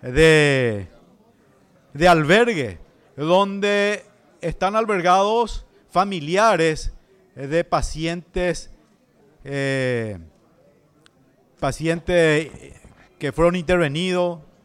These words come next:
o de repente de pacientes que dieron a luz también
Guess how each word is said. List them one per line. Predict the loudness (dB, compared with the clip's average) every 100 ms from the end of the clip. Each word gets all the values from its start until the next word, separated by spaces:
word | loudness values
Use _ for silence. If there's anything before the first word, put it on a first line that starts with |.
| _ _ _ -10
o | -2 0 0 -2 -6 -20 _ _
de | -10 -8
repente | -4 -4 -2 -4 -4 -8 _ _ _
de | -14 -6
pacientes | -6 -4 -8 -8
que | -4 -2 -2 -4 -6
dieron | -2 0 -2 -4
a | -4
luz | -2 0 -2
también | -2 -6 -2 -2 -4 -10